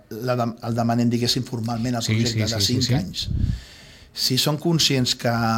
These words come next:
Speaker 1: la generació natural de platges, diguéssim, natural, o sigui, l'afectació de tot el litoral, són cinc anys i podem trigar entre set i vuit anys, o sigui, nosaltres, eh, si som capaços de posar les bases de, de, d'un pla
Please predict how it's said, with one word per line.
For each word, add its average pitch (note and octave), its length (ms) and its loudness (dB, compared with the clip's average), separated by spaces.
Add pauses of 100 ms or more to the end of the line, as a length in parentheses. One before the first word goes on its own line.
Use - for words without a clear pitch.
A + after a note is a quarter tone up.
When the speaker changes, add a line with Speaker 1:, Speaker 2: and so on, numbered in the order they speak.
(140)
Speaker 1:
la B2 120 0
generació B2+ 480 2
natural C3 400 2
de A#2+ 160 0
platges, G#2+ 540 -6
diguéssim, A#2+ 420 -2
natural, A#2+ 400 -4 (480)
o A#2 80 -16
sigui, B2 160 -4
l'afectació A2+ 560 -4
de B2 80 0
tot B2 240 0
el A#2+ 80 2
litoral, A2+ 460 -2 (460)
són C3+ 280 -4
cinc B2 300 -2
anys G#2 220 -6 (100)
i A2+ 80 -6
podem A#2+ 320 -2
trigar A#2 260 -6
entre A2 320 -6 (200)
set - 520 -2
i A#2+ 140 -6
vuit A#2 260 -4
anys, G#3+ 320 -4
o A#2 80 -10
sigui, A2 160 -6
nosaltres, B2+ 460 -6 (720)
eh, A2 200 -2
si B2 140 -2
som C#3 160 -2
capaços C#3 380 -2
de A#2+ 100 -2
posar B2 300 -6
les A2+ 180 -6
bases A2 460 -6
de, A2+ 120 -8 (140)
de, A2 320 -10
d'un B2+ 320 -4
pla A#2+ 300 -2